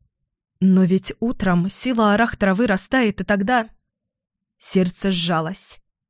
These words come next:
Я представила, как ложусь в постель с морщинистым стариком, чья кожа свисает с лица дряблыми складками,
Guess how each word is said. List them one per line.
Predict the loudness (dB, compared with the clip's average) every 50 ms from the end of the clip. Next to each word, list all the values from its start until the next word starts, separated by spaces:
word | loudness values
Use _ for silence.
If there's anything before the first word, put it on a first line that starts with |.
| _ _
Я | -2 0 0 0
представила, | 0 -2 -4 -4 -4 -8 -6 -4 -4 -4 -2 -4 -4 -4 -6 -4
как | -4 -6 -4 -2
ложусь | 0 0 0 0 0 -2 -4 -6 -8
в | -6 -4
постель | -4 -4 -4 -4 -4 -2 0 0 -2
с | -2 -4 -2
морщинистым | -2 0 0 -2 -4 -6 -6 -6 -6 -6 -6 -4 -4 -4 -4 -4
стариком, | -6 -4 -4 -2 -2 -4 -4 -4 -4 -2 -2 -2 -4 -4
чья | -4 -2 0 0 -2 0
кожа | 0 -2 -2 0 -2
свисает | -4 -4 -4 -6 -4 -4 -2 -4 -4 -4 -4 -6
с |
лица | -4 -4 -4 -4 -2 -2 0 0
дряблыми | 0 0 0 0 0 -2 -2 -2 -2
складками, | -4 -4 -4 -2 -2 -2 -2 -2 -6 -6 -6 -4 -6 -6 -8 -12